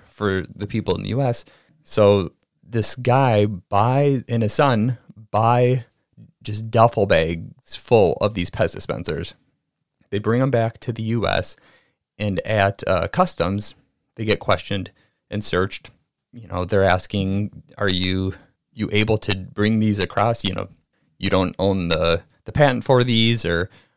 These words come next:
or you don't have, um, you know, jurisdiction to sell those in, in the U S." And they look it up, and, well, Pez U S A never filed with Customs and Borders, so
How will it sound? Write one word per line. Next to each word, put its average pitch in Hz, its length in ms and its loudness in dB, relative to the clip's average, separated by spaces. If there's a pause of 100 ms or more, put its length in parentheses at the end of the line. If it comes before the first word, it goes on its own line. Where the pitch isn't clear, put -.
or 92 100 -4
you 92 200 0
don't 92 160 -2 (160)
have, 90 500 -2
um, 95 520 -6 (420)
you 95 80 -4
know, 87 100 -2
jurisdiction 87 540 -2
to 85 80 -2
sell 143 220 4
those 127 320 0 (200)
in, 110 380 -4
in 117 140 -2
the 113 180 -2
U 104 80 4
S." 107 240 2
And 101 200 -4 (340)
they 110 140 2
look 117 220 6
it 110 80 6
up, 135 240 8
and, 101 200 2
well, 101 320 4 (440)
Pez 123 260 2
U 120 120 6
S 113 140 2
A 123 120 4
never 110 340 2
filed 104 760 4 (420)
with 117 500 2 (220)
Customs 110 420 0
and 107 160 -4
Borders, 101 480 4
so 98 460 2